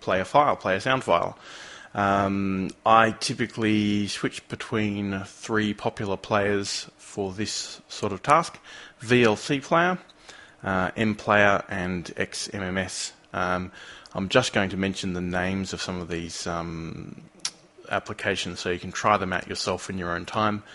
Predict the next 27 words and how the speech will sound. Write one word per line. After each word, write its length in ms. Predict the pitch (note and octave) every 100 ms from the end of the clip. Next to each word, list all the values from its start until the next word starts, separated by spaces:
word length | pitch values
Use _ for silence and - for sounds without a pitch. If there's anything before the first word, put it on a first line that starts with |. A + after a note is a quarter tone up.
| - - -
Uh, 160 | F#2 F#2
there's 180 | F#2+
too 160 | - -
many 160 | G2+ F2+
features 460 | - F#2+ - F2+
in 60 | F2+
a 40 |
lot 120 | F2
of 80 | F2
these 180 | F2 E2+
things 260 | - F#2 -
to 120 | F2
really 200 | E2+ F2+
go 160 | F2
into 340 | E2 - F2 E2+ -
a 40 |
lot 140 | F2+ F2
of 120 | -
detail 520 | G2 F#2 - F2+ F2+
in 100 | F#2
the 60 | F2+
amount 200 | F2 F2
of 100 | -
time 280 | - F2+ -
I 80 | F#2
have. 320 | F#2 - - _ - - - - - -
Um, 720 | G#2+ G#2 G2+ G2+ G2+ G2+ G2+